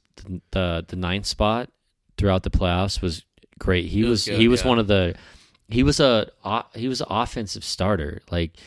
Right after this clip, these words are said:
Speaker 1: like, he'd be in the ninth, the ninth spot, and he would get on base. So what he did was,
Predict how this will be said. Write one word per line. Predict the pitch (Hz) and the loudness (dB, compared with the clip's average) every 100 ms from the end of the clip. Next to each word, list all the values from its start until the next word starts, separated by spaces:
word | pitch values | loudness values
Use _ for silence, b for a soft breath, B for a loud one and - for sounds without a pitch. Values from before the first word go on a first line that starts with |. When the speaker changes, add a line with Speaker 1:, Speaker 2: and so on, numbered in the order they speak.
| b b b | b b b
Speaker 1:
like, | - 95 | -6 -6
he'd | - - 107 120 | -6 -8 2 4
be | 123 | 4
in | 135 | 4
the | 123 | 4
ninth, | 107 113 - - | 2 0 -2 -6
the | 110 92 101 95 90 85 | -8 -4 0 0 -2 -2
ninth | 92 113 | -4 -4
spot, | - 127 135 131 | -4 -2 -2 -4
and | |
he | 101 113 | -4 -4
would | 110 | -2
get | 110 | -2
on | 104 | -2
base. | 104 104 73 - B B B B | -4 -6 -8 -16 B B B B
So | - - 101 92 | -4 2 4 4
what | 98 117 117 | 4 4 2
he | 120 | 2
did | 120 120 | 2 4
was, | 113 101 | 2 0